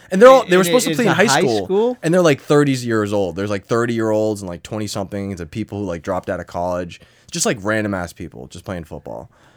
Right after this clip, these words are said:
Speaker 1: It's f-, it was really
Speaker 2: Did they
Speaker 1: bizarre.
Speaker 2: get their ass kicked?
Speaker 1: They got demolished. It was, like, fifty-eight to zero.
Speaker 2: By a, a high
Speaker 1: High
Speaker 2: school
Speaker 1: school team,
Speaker 2: team?
Speaker 1: yeah, the
Speaker 2: Yeah.
Speaker 1: best team in the country. They absolutely beat their ass, dude. It was <laughs> fucking insane.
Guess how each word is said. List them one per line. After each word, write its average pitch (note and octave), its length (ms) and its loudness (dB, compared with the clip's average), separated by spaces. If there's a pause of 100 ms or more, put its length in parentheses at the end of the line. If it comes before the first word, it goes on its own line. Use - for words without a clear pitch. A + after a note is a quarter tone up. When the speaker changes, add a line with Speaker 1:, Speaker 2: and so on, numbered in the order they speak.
(180)
Speaker 1:
It's C3+ 200 -4
f-, - 200 -16 (120)
it C3+ 140 0
was B2+ 220 -4
really D3+ 320 4
Speaker 2:
Did C3+ 100 4
they - 120 0
Speaker 1:
bizarre. B2+ 120 0
Speaker 2:
get D3 80 -4
their A2 140 4
ass B2 240 4
kicked? A#3+ 280 -2
Speaker 1:
They C#3 140 4
got D3 340 4
demolished. A#2 600 2
It A#2+ 60 -2
was, A2+ 80 -2
like, F#2+ 180 -4
fifty-eight C3 560 0
to G2 100 -6
zero. E2 480 -10
Speaker 2:
By C3 280 2
a, A#2+ 160 4 (260)
a A#2 60 0
high A#2+ 120 0
Speaker 1:
High D3 120 6
Speaker 2:
school C#3+ 140 0
Speaker 1:
school G#2+ 100 0
team, C#3 160 -2
Speaker 2:
team? F#2+ 80 -4
Speaker 1:
yeah, G2+ 160 0
the A2+ 80 -2
Speaker 2:
Yeah. C3 40 -4
Speaker 1:
best C#3+ 240 6
team C3 160 0
in A2+ 60 -2
the G#2 80 -4
country. F#2+ 320 -8
They F2 140 -10
absolutely G2 560 -6
beat F2 260 -14
their C2+ 160 -14
ass, A1 280 -18
dude. A1+ 220 -16
It E2+ 100 -10
was G2 220 -8
<laughs> - 0 -
fucking D3 640 -4
insane. F#2 540 -8